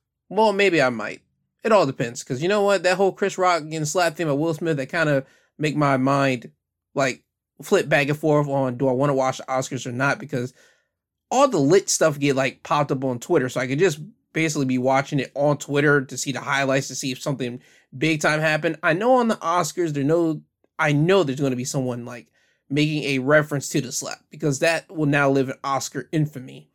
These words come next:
for real, for real. And if anything, that's probably gonna make people at least tune into the Oscars, at least for a good short while, just to see what type of people bring it up, and just to see what type of reaction is gonna get from the crowd. And hell, if I was smart, and I was in Hollywood,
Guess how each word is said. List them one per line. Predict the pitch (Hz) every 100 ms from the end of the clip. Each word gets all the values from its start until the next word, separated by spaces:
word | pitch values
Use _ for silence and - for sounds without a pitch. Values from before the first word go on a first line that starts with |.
| _ _
for | 143
real, | 139 135
for | 127
real. | 123 98 - _ _ -
And | 127
if |
anything, | 170 170 165
that's | 139 139
probably | 170 156
gonna | 143
make | 135 131 98
people | 147 127
at | 123
least | 131 - -
tune | 160
into | 156 147
the | -
Oscars, | 131 143 147 135
at | 92 131
least | 143 180 -
for | 139
a | 131
good | 147 151 127 - _ _ _
short | - - 190 147
while, | 147 143
just | 135 147
to |
see | 127 143
what | 131 131
type | 135
of | 127
people | 147 123
bring | 110 139 139
it | 127
up, | 135 - - _ _ _ _
and | 143 143 139
just | 147
to | 139
see | -
what | 143 135
type | 143
of | 127
reaction | 123 139 151 147
is |
gonna | 135 123
get | 131 143
from | - 139
the | 127
crowd. | - 139 117 76 - _ _ _ -
And | 139
hell, | 180 147 -
if | 139
I | 180 214
was | 190 -
smart, | 214 277 165 - _ _ _
and | 139 139
I |
was | 139 143
in | 139
Hollywood, | 233 147 123 127